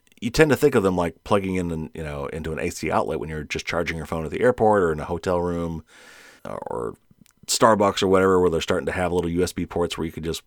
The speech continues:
walk up and, you know, top off your phone. But you gotta realize that U S B ports aren't just power, they're also data.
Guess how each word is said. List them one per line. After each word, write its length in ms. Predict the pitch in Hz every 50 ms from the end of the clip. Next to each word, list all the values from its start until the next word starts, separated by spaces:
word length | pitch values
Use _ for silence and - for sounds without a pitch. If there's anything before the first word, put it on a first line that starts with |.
| -
walk 280 | - 76 82 82 - -
up 140 | 82 80 -
and, 320 | 78 76 73 73 71 73 - -
you 80 | 78
know, 200 | 71 71 67 65 - - _ _ _ _ _ _ _
top 240 | - 90 85 85 -
off 200 | 80 78 80 -
your 80 | 73 71
phone. 420 | - - 82 82 80 80 78 76 - _ _ - - - - - - - - _ _ _ _ _ -
But 140 | 85 90 85
you 80 | 92 98
gotta 180 | 110 143 156 147
realize 460 | 135 139 147 135 101 87 85 - -
that 160 | 92 85 - - - - - - _ _ _
U 200 | - 95 101 120
S 100 | 127 -
B 100 | - 110
ports 260 | - - 104 101 95
aren't 180 | 95 95 113 120
just 200 | - 135 - -
power, 280 | - 135 117 101 95
they're 140 | 92 92 85
also 260 | 80 87 87 - 92
data. 420 | 85 82 78 92 92 82 64 -